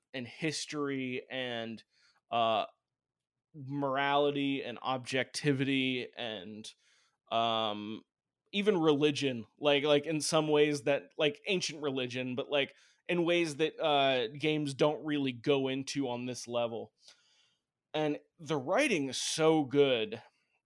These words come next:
Uh, and it, it was about eight hours. I did finish it and get the canon ending. It wasn't overly difficult, but it was, like, definitely engaging enough to get you there.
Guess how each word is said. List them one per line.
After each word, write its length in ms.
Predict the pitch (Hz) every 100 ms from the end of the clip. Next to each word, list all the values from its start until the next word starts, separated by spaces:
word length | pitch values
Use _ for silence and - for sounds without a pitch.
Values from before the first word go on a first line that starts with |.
| _ _ -
Uh, 440 | 139 131 123 127 - _ _ _ _ _ _
and 260 | 165 165 165
it, 220 | 190 180
it 40 | 196
was 140 | 185
about 220 | 180 196 -
eight 180 | 175 160
hours. 460 | 135 131 131 - -
I 120 | 147
did 200 | 151 147
finish 320 | 151 139 -
it 100 | 143
and 80 | 135
get 120 | 139
the 80 | 139
canon 380 | - 139 135 131
ending. 340 | 117 120 120
It 180 | - 208
wasn't 340 | 240 247 269 - -
overly 540 | 214 202 233 214 185
difficult, 640 | 127 170 202 190 208 196 -
but 100 | 160
it 160 | 151 147
was, 260 | 156 147
like, 420 | 156 151 127 120 - - _ _
definitely 480 | 135 160 160 151 147
engaging 600 | 135 127 139 139 131 135
enough 280 | 131 113 -
to 80 | 143
get 300 | 131 127 -
you 140 | 139
there. 340 | 123 113 104